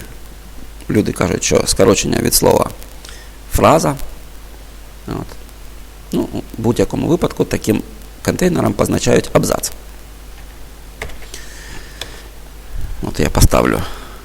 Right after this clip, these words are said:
закриваючу штучку сюди, Ctrl-S натисну, перейду до нашої веб-сторіночки, натисну F п'ять для того, щоб обновити, і бачимо, що, е,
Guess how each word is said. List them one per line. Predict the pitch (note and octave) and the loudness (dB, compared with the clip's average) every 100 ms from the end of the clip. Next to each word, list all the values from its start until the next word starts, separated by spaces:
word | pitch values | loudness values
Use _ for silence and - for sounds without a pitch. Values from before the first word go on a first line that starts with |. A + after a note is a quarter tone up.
| - - - - | -16 -14 -12 -2
закриваючу | G2+ - F2+ F2 - - | -2 2 4 4 2 0
штучку | - - - G#2+ | -2 -4 -6 -2
сюди, | - E3 G3 - - - - - | 0 2 0 -2 -12 -12 -12 0
Ctrl-S | - - - - - - | 2 4 2 4 4 4
натисну, | - G3+ F#3+ C#3 - - - - - - - - | 4 2 2 2 0 -8 -12 -12 -14 -14 -16 -2
перейду | - A#2 G#2 - | 4 4 4 2
до | - | 4
нашої | G2 F#2 - - - - - - - | 4 4 2 0 -2 -8 -14 -14 2
веб-сторіночки, | G#2 - B2 F#3 F3+ - G2 | 2 4 4 4 4 2 0
натисну | F#2 - - | 2 2 2
F | - - | 0 2
п'ять | F3 A#3+ | 2 2
для | G3+ | 2
того, | - - | 0 0
щоб | B2+ | 2
обновити, | A#2+ A#2 C3+ A#2 - | 2 2 2 2 0
і | |
бачимо, | A#3+ - G#2 | -2 -2 -4
що, | F#2 - - - - - - - - - F2 | -2 0 -2 -6 -14 -14 -14 -14 -16 -8 -2
е, | E2 | 0